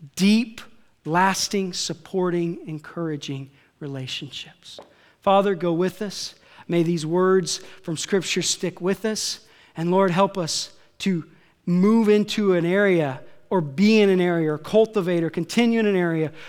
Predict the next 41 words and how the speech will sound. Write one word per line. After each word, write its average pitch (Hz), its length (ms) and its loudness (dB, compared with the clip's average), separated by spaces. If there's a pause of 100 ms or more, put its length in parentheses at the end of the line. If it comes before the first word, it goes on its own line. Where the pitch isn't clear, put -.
(120)
where 190 200 4
our 175 180 2
lives 190 580 6
are 175 120 -4
full 220 420 2
and 190 140 2
full 196 260 2
of 175 100 0
joy 151 460 -2 (300)
because 170 340 0
of 165 100 -2
the 151 100 -4
deep 175 460 -6
friendships 156 540 -6
we 151 80 -10
have, 135 500 -10 (280)
relationships 147 720 -8
you've 143 100 -10
given 135 240 -12
to 156 160 -20
us. - 220 -20 (500)
Go 196 140 6
with 202 240 4
each 196 160 -4
one 196 140 2
from 196 160 -4
this 196 140 -2
place. 151 520 -8 (500)
May 165 80 -8
they 156 80 -6
have 151 160 -4
a 151 60 -8
great 156 320 -6
Sunday 160 480 -6
and 147 100 -8
a 131 40 -10
great 147 280 -8
week 139 240 -12
in 135 100 -14
Jesus' 135 440 -14
name. 123 160 -18